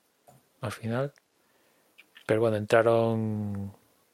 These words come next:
entraron muy cerquita, como ya os decíamos al principio de, el principio de,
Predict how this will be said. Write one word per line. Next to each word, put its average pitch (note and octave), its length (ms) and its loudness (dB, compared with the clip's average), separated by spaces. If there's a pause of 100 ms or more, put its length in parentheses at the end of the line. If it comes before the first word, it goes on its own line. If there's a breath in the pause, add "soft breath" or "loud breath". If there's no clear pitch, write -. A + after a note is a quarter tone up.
(180)
entraron C3 460 2
muy C3 160 0
cerquita, G#2+ 1200 0 (300)
como A2 200 -4
ya A2+ 220 0
os G#2 80 -4
decíamos A2 500 -4
al A2+ 120 -2
principio A2 500 -4
de, G#2+ 520 -2 (1080 soft breath)
el C3+ 120 2
principio C#3 540 2
de, C3 760 4